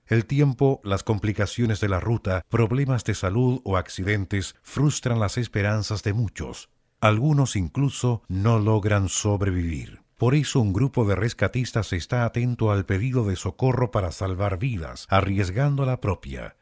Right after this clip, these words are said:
Antonio Ibaceta, jefe de la patrulla de rescate del Parque Aconcagua, nos revela detalles de esta peligrosa profesión que requiere valor, actitud mental,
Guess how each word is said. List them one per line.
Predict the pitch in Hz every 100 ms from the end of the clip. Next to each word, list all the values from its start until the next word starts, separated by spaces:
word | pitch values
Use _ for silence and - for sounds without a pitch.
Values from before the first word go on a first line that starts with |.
| _ _
Antonio | 107 104 160 151 127
Ibaceta, | 113 92 87 82 65 57 50
jefe | - 139 - 123
de |
la | 113 110
patrulla | 101 120 127 117
de | 104
rescate | 92 87 - 117 107
del | 98 90
Parque | - 107 110 -
Aconcagua, | 95 92 82 104 113 104 107 -
nos | 95 107
revela | 113 117 135 165 135
detalles | 104 120 120 110 101 -
de | 98 107
esta | 110 107 -
peligrosa | 104 98 85 113 139 - 123
profesión | 110 98 92 - 127 131
que | 113
requiere | 98 92 - 110 104
valor, | 76 80 110 82 -
actitud | 104 98 - 107 156 131
mental, | 110 95 - 104 71 65